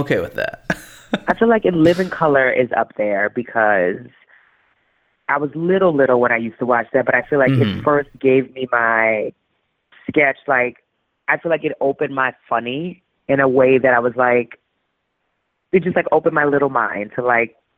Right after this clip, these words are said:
Speaker 2: comedy and funny in, like, a very raw way.
Speaker 1: Yeah.
Speaker 2: Um, I would have to say Martin. I loved Martin. Um, I used to sneak and watch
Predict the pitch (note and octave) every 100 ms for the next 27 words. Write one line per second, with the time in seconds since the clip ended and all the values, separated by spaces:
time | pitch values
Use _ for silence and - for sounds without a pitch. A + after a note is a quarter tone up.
0 | - - C#3+ C3+ B2+ C3 G#2+ B2 - B2+
1 | B2 A#2+ A#2 A#2 A#2+ A#2+ A2+ A#2+ A2+ A#2
2 | A#2+ B2 C3+ E3 E3+ - - B2 A#2+ D3+
3 | - - _ _ _ _ _ - D3+ F3
4 | C3 A#2+ A#2 - - C#3+ C#3 C3+ D3+ -
5 | E3 - D3 C#3 C3+ C3 B2+ B2 C#3+ -
6 | - _ C3+ C3+ G3 D3 C3 A#2+ C3 C3+
7 | C#3 C#3 C#3+ C3 B2 A#2+ A#2 G#2+ A2+ A2
8 | - A2 A2 A#2 B2 - - _ _ -
9 | D3 C3 B2 A#2+